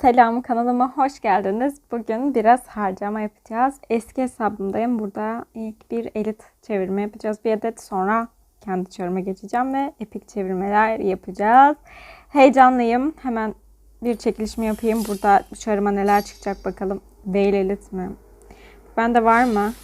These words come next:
Yokmuş. <laughs> Güzel bir kostüm. Teşekkürler araba. Güzel bir kostüm. Diğer hesabıma geçelim. Şimdi şöyle göstereyim size. Bin küsür elmasım var. Bin yüz küsür.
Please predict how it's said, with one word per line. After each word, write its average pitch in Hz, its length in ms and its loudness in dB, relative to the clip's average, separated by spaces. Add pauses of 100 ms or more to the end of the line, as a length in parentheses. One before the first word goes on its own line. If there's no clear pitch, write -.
Yokmuş. 214 640 -4 (220)
<laughs> 359 80 8 (2000)
Güzel 453 480 8
bir 254 80 -2 (100)
kostüm. 220 540 -2 (680)
Teşekkürler 247 480 0
araba. 208 460 -2 (340)
Güzel 320 220 0
bir 233 40 -6
kostüm. 202 380 -6
Diğer 285 220 8
hesabıma 226 560 0
geçelim. - 500 -10 (260)
Şimdi 233 680 4 (1300)
şöyle 285 280 8
göstereyim 202 640 2
size. 202 460 -4
Bin 254 280 0
küsür - 300 -8
elmasım 220 640 2
var. 202 260 0
Bin 202 180 0
yüz 202 280 -4
küsür. 233 500 -2